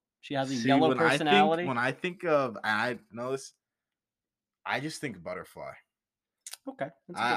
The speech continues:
Speaker 2: I
Speaker 1: answer.
Speaker 2: really think butterfly.
Speaker 1: That's a good answer. That's a good answer. That's a good answer. Um, Drew, I am going to th-, say,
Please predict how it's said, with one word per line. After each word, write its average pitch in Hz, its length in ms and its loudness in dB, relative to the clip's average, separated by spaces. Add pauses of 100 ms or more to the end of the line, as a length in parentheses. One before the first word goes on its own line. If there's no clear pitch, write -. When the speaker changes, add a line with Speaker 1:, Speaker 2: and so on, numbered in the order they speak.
Speaker 2:
I 123 40 2
Speaker 1:
answer. 131 140 0
Speaker 2:
really 123 140 0
think 107 240 -10
butterfly. 78 480 -12
Speaker 1:
That's 240 140 -10
a 285 40 -12
good 185 140 -6
answer. 117 340 -14 (140)
That's 151 120 -20
a 202 40 -16
good 175 120 -10
answer. 123 360 -14 (100)
That's 143 120 -16
a 180 40 -16
good 156 100 -10
answer. 117 340 -12 (680)
Um, 143 540 4 (760)
Drew, 131 240 -4 (1800)
I 170 540 6
am 165 240 -4
going 147 380 0
to 143 180 -8
th-, - 20 -16 (380)
say, 120 1120 -2